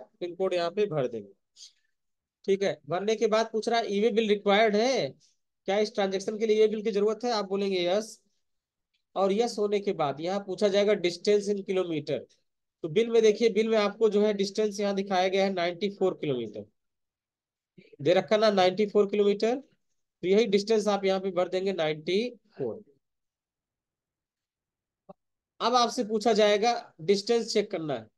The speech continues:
तो अगर देखिए यहाँ पे जैसे click करेंगे ना check distance, तो ये बता रहा है this feature cannot use in demo mode।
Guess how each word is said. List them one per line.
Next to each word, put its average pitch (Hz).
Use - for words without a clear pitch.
तो -
अगर 196
देखिए 190
यहाँ 190
पे 214
जैसे 202
click 226
करेंगे 226
ना 226
check 196
distance, 208
तो -
ये 190
बता 190
रहा 208
है 196
this 214
feature 202
cannot 196
use 196
in 196
demo 160
mode। 120